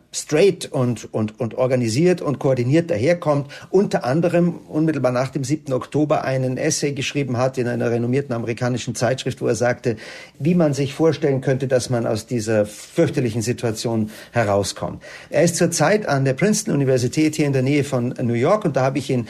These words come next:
besucht. Und, äh, wenn man ihm gegenüber sitzt, merkt man schon, das ist ein, ein Brain, wie man auf Englisch sagt, wirklich ein sehr, sehr kluger Mann, der nur so sprudelt vor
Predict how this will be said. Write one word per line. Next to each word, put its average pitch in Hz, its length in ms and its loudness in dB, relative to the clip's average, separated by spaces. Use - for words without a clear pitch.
besucht. 156 580 0
Und, 160 400 2
äh, 143 360 4
wenn 147 100 2
man 151 100 2
ihm 147 120 4
gegenüber 190 480 2
sitzt, 175 460 0
merkt 151 320 2
man 156 140 4
schon, 123 400 2
das 113 160 0
ist 139 160 0
ein, 123 380 0
ein 123 180 0
Brain, 139 420 4
wie 127 80 4
man 117 160 0
auf 110 140 0
Englisch 120 320 0
sagt, 117 260 0
wirklich 131 260 -2
ein 123 120 0
sehr, 131 180 4
sehr 120 240 2
kluger 143 800 4
Mann, 139 320 2
der 139 100 4
nur 135 140 2
so 135 100 0
sprudelt 151 540 2
vor 131 320 4